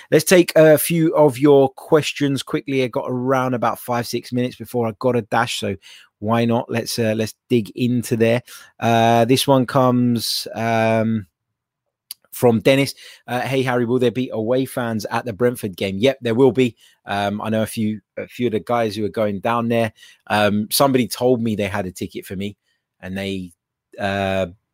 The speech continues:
somebody told me yesterday that they had a ticket for me, and then within about an hour told me they didn't. So I'm a little bit disappointed. I was hoping to get down to that one, but it is what it is.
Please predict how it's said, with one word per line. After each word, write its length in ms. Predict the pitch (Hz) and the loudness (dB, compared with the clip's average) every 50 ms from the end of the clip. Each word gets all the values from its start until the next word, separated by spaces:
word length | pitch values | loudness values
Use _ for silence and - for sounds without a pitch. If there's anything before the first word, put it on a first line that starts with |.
| _ _ _ _ _ _ _ _ | _ _ _ _ _ _ _ _
somebody 280 | - - 123 127 127 120 | 0 2 4 6 6 6
told 220 | - - 123 110 | 6 4 6 6
me 80 | 113 110 | 6 6
yesterday 500 | 98 127 127 127 - - 117 104 101 98 | 6 6 4 4 2 2 2 2 4 2
that 80 | 95 | 2
they 120 | 90 92 92 | 0 0 0
had 180 | 90 95 92 | 0 -2 -4
a 40 | 90 | -4
ticket 300 | 90 - 98 - - 95 | -6 -6 -10 -10 -10 -10
for 140 | - - 95 | -10 -8 -6
me, 160 | 92 98 98 | -4 -4 -4
and 120 | 98 92 92 | -4 -4 -4
then 200 | 95 95 95 92 | -4 -4 -4 -4
within 200 | 95 92 95 92 | -4 -4 -4 -4
about 220 | 92 90 87 - | -4 -4 -4 -4
an 80 | 92 90 | -2 -2
hour 240 | 90 90 90 87 | -2 -2 -2 -4
told 220 | 85 - 95 87 85 | -4 -6 -6 -6 -4
me 80 | 87 | -4
they 100 | 87 87 | -6 -4
didn't. 320 | 82 90 95 85 82 - - | -2 -2 -2 -2 -4 -8 -6
So 180 | - 85 82 78 - - - - - - - _ | -2 -2 -2 -2 -4 -8 -18 -20 -20 -20 -12 _
I'm 120 | - 92 101 | 0 2 4
a 40 | |
little 160 | 101 101 98 92 | 4 4 4 2
bit 160 | 90 95 85 | 0 -2 -4
disappointed. 580 | - 101 - - - - 95 92 87 87 82 | -4 -6 -6 -6 -6 -4 -4 -4 -4 -4 -4
I 80 | 92 92 | -2 -4
was 160 | 87 87 82 | -4 -4 -6
hoping 340 | - 104 98 90 - - 85 | -4 -4 -4 -4 -4 -6 -8
to 100 | - - | -6 -6
get 200 | 80 - 90 - | -2 -2 -2 0
down 240 | - - 92 95 92 87 | 0 0 2 2 2 0
to 80 | 95 | 0
that 140 | 87 80 - | -2 -2 -2
one, 160 | 90 85 82 | -2 -2 0
but 220 | 80 92 90 85 - _ - - - - - - - - _ | 2 2 2 2 0 _ -18 -20 -18 -18 -18 -20 -20 -18 _
it 120 | - 117 120 | 2 4 6
is 200 | 135 135 120 110 | 6 6 6 6
what 160 | 123 127 117 | 6 6 6
it 100 | 123 127 | 6 6
is. 320 | 135 131 123 104 - - | 6 6 4 4 0 -4